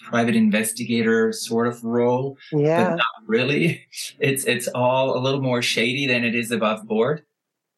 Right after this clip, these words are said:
Speaker 1: And I love the idea, and I thought, actually, you could, you know, you could have quite a,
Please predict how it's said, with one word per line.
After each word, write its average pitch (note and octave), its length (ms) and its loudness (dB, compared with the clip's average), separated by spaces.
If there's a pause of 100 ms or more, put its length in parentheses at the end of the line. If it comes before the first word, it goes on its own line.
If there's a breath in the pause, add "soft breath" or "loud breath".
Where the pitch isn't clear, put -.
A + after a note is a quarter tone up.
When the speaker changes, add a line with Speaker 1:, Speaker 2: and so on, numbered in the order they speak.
(540 loud breath)
Speaker 1:
And C#3+ 120 0
I C#3 80 4
love C3 300 0
the C#3 120 -4
idea, B2 460 0
and C3 100 -2
I A2+ 100 -2
thought, C3 280 -2
actually, B2+ 340 -4
you C#3+ 180 0
could, C3 320 -2
you D3+ 120 -2
know, A2+ 240 2
you C3 120 -6
could C3 340 -6
have B2 360 -4 (1000 loud breath)
quite D3 360 0
a, - 60 -6